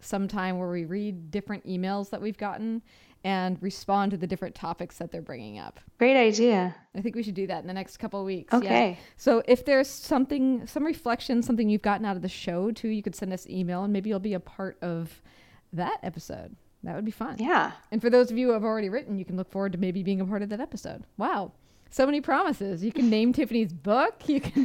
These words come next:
Speaker 1: be on the podcast.
Speaker 2: Yeah, we already opened
Speaker 1: Amazing.
Speaker 2: up naming the baby. Remember, we, we, we allowed people to come up with names for the baby as well. That was fun.
Speaker 1: Yeah, name the baby.
Speaker 2: So now it's name the book. <laughs>
Speaker 1: Absolutely. I love it.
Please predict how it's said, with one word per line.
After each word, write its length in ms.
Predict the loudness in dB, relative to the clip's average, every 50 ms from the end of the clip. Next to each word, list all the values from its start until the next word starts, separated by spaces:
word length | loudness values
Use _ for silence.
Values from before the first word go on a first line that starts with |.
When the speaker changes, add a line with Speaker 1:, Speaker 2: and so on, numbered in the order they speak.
| 2 4
Speaker 1:
be 100 | 4 4
on 120 | 4 4 4
the 140 | 2 2 2
podcast. 640 | 0 0 0 0 0 0 0 0 0 0 0 -2 -4 -6 -8 -14 -18 -20 -4 2
Speaker 2:
Yeah, 160 | 4 6 6 8
we 180 | 8 8 8
already 260 | 8 8 6 4 2
opened 320 | 0 -2 -4 -2 0 0 2
Speaker 1:
Amazing. 240 | 2 2 2 0 0
Speaker 2:
up 40 | -2
naming 360 | -4 -4 -6 -6 -8 -10 -10
the 100 | -12 -10
baby. 240 | -10 -10 -10 -8 -8
Remember, 260 | -8 -8 -6 -8 -8
we, 260 | -8 -8 -10 -10 -10 -10
we, 280 | -10 -10 -10 -10 -10 -10
we 140 | -8 -8 -6
allowed 300 | -6 -6 -6 -8 -8 -10
people 300 | -14 -18 -16 -16 -16 -16 -16 -14 -12
to 100 | -10 -10
come 200 | -10 -8 -6 -6
up 80 | -6 -6
with 140 | -8 -10 -10
names 240 | -8 -8 -8 -10 -10
for 120 | -8 -8
the 80 | -8 -6
baby 320 | -4 -2 -2 -2 -2 -4 -6
as 120 | -6 -4
well. 180 | -2 -2 -2 0 -2
That 120 | -4 -4
was 200 | -4 -8 -12 -14
fun. 280 | -12 -10 -10 -10 -10 -12 -12
Speaker 1:
Yeah, 380 | -10 -8 -6 -6 -6 -6 -6 -8 -12 -16 -20 -20 _ _ -4
name 260 | -2 0 0 0 0
the 60 | -2
baby. 640 | -2 -4 -4 -4 -4 -4 -4 -4 -4 -6 -6 -10 -12 _ _
Speaker 2:
So 200 | -8 -8 -8 -4 -2 -2
now 120 | -2 -2 -2
it's 180 | -4 -8 -12
name 320 | -10 -8 -6 -6 -6 -4 -6
the 80 | -6 -6
book. 560 | -6 -6 -6 -6 -6 -8 -10 -12 -12 -12 -12 -12 -12
<laughs> 100 | -6 -4
Speaker 1:
Absolutely. 640 | -2 -2 -2 -4 -6 -6 -6 -6 -6 -6 -10 -12
I 80 | -14 -12
love 240 | -10 -8 -8 -8 -10
it. 100 | -12